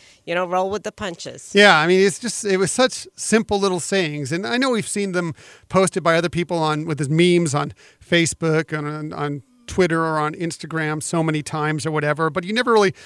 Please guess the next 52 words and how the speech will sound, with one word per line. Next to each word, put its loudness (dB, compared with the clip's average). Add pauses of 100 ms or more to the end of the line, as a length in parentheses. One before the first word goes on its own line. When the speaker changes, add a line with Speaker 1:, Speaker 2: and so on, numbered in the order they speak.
(180)
Speaker 2:
take 4
it -2
to 4
heart 6
till 0
you 6
actually 2
hear 2
those 0
words 0
coming -2
from -4
Pooh -2
himself, -4
and, -8
you -8
know, -6
you -4
see -2
it -2 (480)
reference 4
into 2
what, 2
uh, 2
Christopher -2
Robin, 6
who 0
was -4
played -4
by 0
Ewan 6
McGregor, 4
and -4
masterfully, 2
again, 2
uh, -2
Ewan -2
Speaker 1:
Yes. 0
Speaker 2:
McGregor 2
is -4
one 0
of 2
our 0
favorites, -4
and -4
he -2
was -4
great 0
again -4
in -2
this -8
movie, -2